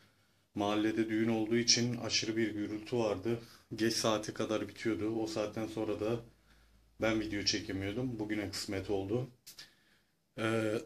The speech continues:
<clears throat> direkt detaya girelim arkadaşlar. Konuyu anlatayım ben size.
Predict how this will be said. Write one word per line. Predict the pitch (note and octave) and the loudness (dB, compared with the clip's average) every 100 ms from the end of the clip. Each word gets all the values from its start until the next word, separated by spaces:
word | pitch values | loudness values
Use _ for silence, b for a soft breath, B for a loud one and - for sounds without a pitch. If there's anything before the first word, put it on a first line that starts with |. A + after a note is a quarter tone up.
| - | 12
<clears throat> | F#3 D3 B2 C3+ | 12 12 12 8
direkt | C#3 D#3 D#3 | 12 12 10
detaya | C#3 C#3+ C#3 | 8 10 10
girelim | C3+ C3+ C3 | 10 10 10
arkadaşlar. | B2+ G#2+ A#2 A2 - B2+ B2+ - - | 6 6 4 4 4 4 4 2 0
Konuyu | A#2+ A2 A2+ | 4 6 6
anlatayım | G#2+ G#2+ G#2 A2 G#2 | 6 4 2 2 4
ben | G#2 | 4
size. | F#2+ - G#2 | 2 2 4